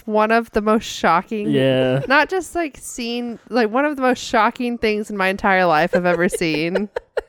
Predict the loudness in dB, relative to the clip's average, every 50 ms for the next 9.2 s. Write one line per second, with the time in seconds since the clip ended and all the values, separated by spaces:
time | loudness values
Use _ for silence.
0 | _ -20 -20 _ _ -20 -20 _ _ _ _ _ _ _ _ _ _ 0 0 2
1 | 0 0 2 2 2 0 0 -2 -4 -6 -4 -2 -2 -2 -2 -4 -4 -4 -4 -8
2 | -8 -10 -10 -10 -10 -8 -6 -6 -4 -2 -2 -2 -2 -2 0 0 2 2 2 2
3 | 2 2 0 0 2 2 2 2 0 0 0 0 0 0 2 0 0 2 2 0
4 | 0 2 0 0 0 0 0 2 2 2 0 0 -2 -2 -2 -2 0 0 -4 -4
5 | -4 -4 -2 -2 -2 -2 -2 -2 0 0 2 2 0 0 -2 -6 -4 -2 -2 0
6 | 0 0 0 0 0 -2 -2 -4 -6 -4 -2 -2 0 0 0 0 0 -2 -2 0
7 | 0 0 0 -2 -2 -2 -2 0 0 -2 -2 0 0 0 2 0 0 2 2 2
8 | 2 2 2 0 -2 -4 -4 -4 -4 -2 -2 -2 0 0 -2 -2 -2 -2 -2 -2
9 | -2 -4 -8 -14